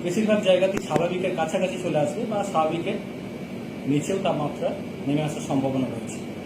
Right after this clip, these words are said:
বৃষ্টিপাতের সম্ভাবনা পাঁচ তারিখে mainly লোকালাইজড দু এক জায়গায় সম্ভাবনা রয়েছে, mainly বীরভূম, মুর্শিদাবাদ, পূর্ব বর্ধমান, নদিয়া, উত্তর দক্ষিণ চব্বিশ পরগনা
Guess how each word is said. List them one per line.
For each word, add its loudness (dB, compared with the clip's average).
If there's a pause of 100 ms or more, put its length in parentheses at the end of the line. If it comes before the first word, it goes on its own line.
(1700)
বৃষ্টিপাতের 2
সম্ভাবনা 2
পাঁচ 0 (100)
তারিখে 0
mainly 0
লোকালাইজড 2 (760)
দু 2
এক 2
জায়গায় -2
সম্ভাবনা 0
রয়েছে, -2 (1120)
mainly 0 (460)
বীরভূম, 0
মুর্শিদাবাদ, 0 (1040)
পূর্ব 2
বর্ধমান, 2
নদিয়া, 0 (1040)
উত্তর -2
দক্ষিণ 0
চব্বিশ -2
পরগনা 0